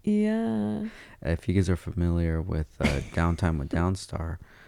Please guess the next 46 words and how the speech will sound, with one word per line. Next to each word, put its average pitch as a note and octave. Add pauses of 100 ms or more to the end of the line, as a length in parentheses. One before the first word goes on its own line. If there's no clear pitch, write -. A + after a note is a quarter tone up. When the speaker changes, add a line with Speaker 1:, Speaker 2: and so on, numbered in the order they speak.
(200)
Speaker 2:
um, D#2
basically G2
I D#2+
always D#2+
take, - (100)
like, D2+ (220)
the E2
lead E2
in D#2+
it. E2+ (300)
And, D2+
uh, D2+ (640)
this F2+
one G2
I E2
want D#2
Ash D#2+
to -
have D#2+
a -
little D#2+
more D#2+
freedom D#2
in D#2
it E2 (500)
because F#2+
she's G2+
really G#2
good G2+
at -
podcasting. -
Speaker 1:
Thanks, B3
babe. G#3+
Speaker 2:
I -
love G2
podding D2+
with D2+
you. D2+ (680)
Speaker 1:
I'll A3+
get A#3+
more F#3+
used F3
to E3+
it, E3 (440)
you F3
know? D#3+